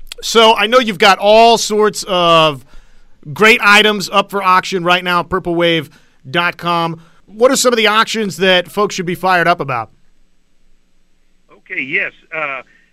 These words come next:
Speaker 2: you know, we segment our, um, auctions by industry. For example, we have, uh, all construction assets are in a construction auction.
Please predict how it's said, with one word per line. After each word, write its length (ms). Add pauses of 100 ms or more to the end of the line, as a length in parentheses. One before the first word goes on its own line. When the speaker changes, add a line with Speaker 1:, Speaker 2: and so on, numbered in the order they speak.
Speaker 2:
you 80
know, 80
we 380 (160)
segment 440 (200)
our, 540
um, 640
auctions 500 (260)
by 220
industry. 560 (300)
For 120
example, 400
we 200
have, 220
uh, 200 (300)
all 160
construction 600
assets 500
are 100
in 80
a 60
construction 560
auction. 420